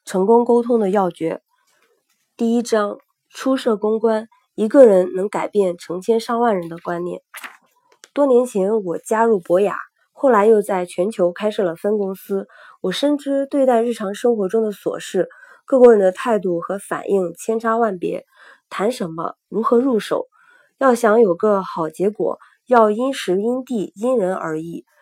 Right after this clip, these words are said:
一九五五年，我任美国驻法国奥尔良的信息和教育委员，负责一周给官兵们授一堂课，教材是陆军部的小册子，讲解和平时期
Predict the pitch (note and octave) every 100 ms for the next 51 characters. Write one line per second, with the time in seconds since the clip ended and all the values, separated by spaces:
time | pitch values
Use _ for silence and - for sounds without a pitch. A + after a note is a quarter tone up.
0 | _ _ _ _ - C4 B3 G#3+ F3 E3
1 | F3+ A3+ F3 E3 D#3+ F3 - G3+ A#3 C4+
2 | A3 E3+ E3+ F#3 G#3+ C4 A3+ - C3+ F3
3 | G3+ - A3+ F3 E3+ F3+ G#3+ F#3 F#3 B3
4 | A#3 - B3 B3 - E3+ F3+ B3 G#3+ F#3+
5 | E3 - D3+ E3+ A3+ _ _ - _ -
6 | C#4 - G3+ G3+ A#3 - _ _ - C#4+
7 | A#3+ C#4 C#4 - G#3 - B3+ C4+ C4+ C#4
8 | C#4+ B3 F#3 F3+ _ - C4+ A#3+ A#3 F#3+
9 | G3+ - C4 - _ - _ _ - C#4+
10 | A#3+ F#3 F#3+ G3+ - A#3 G#3 - B3 B3+
11 | C#4 C#4 A3+ F3+ - - - A3+ - -
12 | - - _ - G3 G3+ A3+ G3+ F3+ F3+
13 | G#3 A#3 B3 A#3+ G3+ G3 A3+ A3+